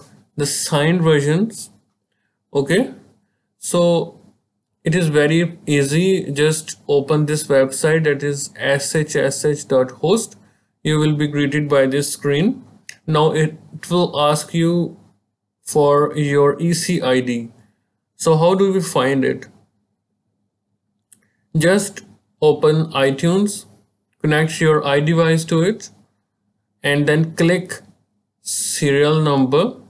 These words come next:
once, twice, and you will see your E C I D right here. Just right click, copy, go to this website.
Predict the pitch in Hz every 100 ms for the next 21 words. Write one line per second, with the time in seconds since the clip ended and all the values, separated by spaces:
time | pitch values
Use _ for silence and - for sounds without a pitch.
0 | - - 120 131 190 208 - - _ _
1 | _ _ _ _ - - 143 135 165 202
2 | - - _ _ _ - 147 147 151 151
3 | 151 147 - 139 143 160 160 _ _ _
4 | - 139 135 135 135 135 - 156 147 -
5 | 156 147 135 135 135 139 135 127 127 127
6 | 135 117 117 - - _ _ _ _ _
7 | - 135 151 147 147 - - _ _ _
8 | _ _ _ - 147 143 151 165 170 170
9 | - - _ _ _ - 135 - 185 240
10 | - - _ _ _ _ _ _ _ _
11 | _ _ _ _ - 143 147 147 147 143
12 | 143 143 135 135 - 165 202